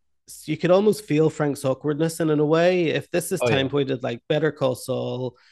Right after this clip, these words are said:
Speaker 1: and Breaking Bad kind of joined together in the late, was, would it have been in the late eighties or mid nineties? Mid nineties would have been Better Call Saul and Breaking Bad, the time period that they're
Speaker 2: Um,
Speaker 1: set in.
Speaker 2: no, it's in the zeros. It's around,
Speaker 1: It's
Speaker 2: um,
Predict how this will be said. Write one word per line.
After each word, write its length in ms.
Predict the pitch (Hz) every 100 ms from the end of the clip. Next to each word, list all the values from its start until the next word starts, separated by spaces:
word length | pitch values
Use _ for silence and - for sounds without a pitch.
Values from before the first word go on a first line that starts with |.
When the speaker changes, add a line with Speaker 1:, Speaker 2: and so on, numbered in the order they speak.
| _ _ -
Speaker 1:
and 240 | 117 120
Breaking 340 | 139 135 123
Bad 420 | 117 123 127 135 -
kind 240 | 131 127
of 140 | 120 - -
joined 480 | 139 135 135 131
together 500 | 127 117 131 127 131
in 140 | 127 117
the 80 | 120
late, 400 | 123 127 131 -
was, 160 | 135 147
would 140 | 151
it 40 |
have 160 | 160 -
been 200 | 170 185 202
in 40 |
the 60 | 202
late 240 | 185 196
eighties 480 | - 190 185 202 175
or 280 | 165 160 - -
mid 200 | 156 156
nineties? 540 | 165 165 175 185 202 -
Mid 140 | 175
nineties 420 | 170 180 185 180
would 100 | 185 180
have 120 | 170
been 320 | 180 180 185
Better 260 | - 175 170
Call 200 | 180 170
Saul 240 | - 180
and 100 | 175
Breaking 280 | 170 170 175
Bad, 300 | 180 185 185 _ _ _ _ _ _ -
the 80 | 156
time 300 | 165 160 160
period 260 | 165 117 120
that 100 | 117
they're 100 | 117
Speaker 2:
Um, 80 |
Speaker 1:
set 200 | 117 135
in. 240 | 156 143 113 _ -
Speaker 2:
no, 300 | 170 170 160
it's 160 | 139
in 80 | 156
the 80 | 147
zeros. 580 | 123 135 151 131 113 -
It's 180 | - 131
around, 460 | 131 151 151 131
Speaker 1:
It's 60 | 120 110
Speaker 2:
um, 360 | 107 107 107